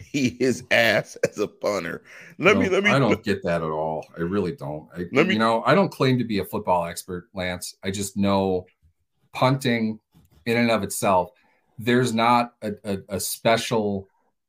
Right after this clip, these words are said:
Speaker 2: trait that you have to learn from college to the pros. The game moves at roughly the same speed. You're kicking a, a different ball, but you're still kicking a ball.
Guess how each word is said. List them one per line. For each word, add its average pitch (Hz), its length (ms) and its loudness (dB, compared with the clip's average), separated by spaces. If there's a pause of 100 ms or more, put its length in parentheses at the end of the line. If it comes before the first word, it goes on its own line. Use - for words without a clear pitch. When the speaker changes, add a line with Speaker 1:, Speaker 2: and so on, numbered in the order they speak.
(260)
Speaker 2:
trait 113 500 0 (160)
that - 160 -8
you 123 120 2
have 123 200 0
to 123 60 -4
learn 117 440 -2 (440)
from 113 340 0
college 113 460 0
to 120 60 -10
the 113 80 -8
pros. 120 460 -4 (560)
The 110 80 0
game 123 360 4
moves 117 460 2
at 101 200 -4
roughly 117 320 0
the 101 120 -8
same 107 320 -6
speed. 110 560 -6 (460)
You're 110 200 0
kicking 143 460 0
a, 104 60 -4 (160)
a 107 80 -2
different 110 500 -4
ball, 101 460 2
but 101 280 0
you're 104 120 -8
still 107 280 -4
kicking 110 360 -4
a 92 40 -2
ball. 85 400 -2